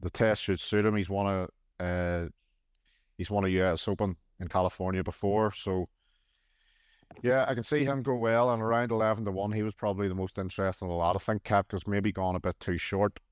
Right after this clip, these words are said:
uh, and McIlroy is just finding far too many ways not to win. Uh,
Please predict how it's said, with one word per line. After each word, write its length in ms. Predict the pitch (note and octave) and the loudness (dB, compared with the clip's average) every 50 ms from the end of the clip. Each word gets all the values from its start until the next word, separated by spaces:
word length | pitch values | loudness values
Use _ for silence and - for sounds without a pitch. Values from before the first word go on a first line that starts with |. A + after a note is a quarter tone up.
| _ _ _ | _ _ _
uh, 420 | - F2+ F2+ F2+ F2+ F2+ F2+ F2 - - _ _ _ _ _ _ _ _ _ _ _ _ _ _ _ _ _ _ _ _ | -2 0 2 2 2 2 0 -2 -4 -8 _ _ _ _ _ _ _ _ _ _ _ _ _ _ _ _ _ _ _ _
and 160 | E2+ E2+ F2 | -4 -2 2
McIlroy 640 | F2+ F#2 F#2 F#2 - G2 F#2+ F#2+ F#2+ F#2+ F2+ F2+ - - _ - | 4 2 2 2 2 2 2 4 4 4 4 2 0 -2 _ -6
is 400 | F2+ F2 E2 - - - - - _ | -4 -2 -2 -4 -6 -12 -14 -18 _
just 180 | - F#2+ - - | -10 -8 -8 -6
finding 580 | - - F#2 F2+ F2+ F2+ F#2 F2+ F2+ E2+ D2+ - | 0 2 2 2 2 2 0 0 0 -2 -4 -6
far 300 | - - - F#2 F2+ F2+ | -6 -2 2 4 4 4
too 160 | E2 - F#2+ F2+ | 2 0 -2 -2
many 240 | F2 F2 E2+ E2+ | -2 -2 -2 -2
ways 360 | E2 E2+ F2 F2 F2+ F2 E2 - | 0 0 2 2 2 2 0 0
not 260 | F2 F2 E2+ E2+ - | 0 0 0 0 -2
to 80 | - E2 | -2 0
win. 260 | D#2+ F2 F2+ F#2 G2 - _ _ _ _ _ - - | 2 2 2 0 -2 -8 _ _ _ _ _ -8 -2
Uh, 320 | E2+ E2+ E2+ E2 E2+ | 0 2 2 2 2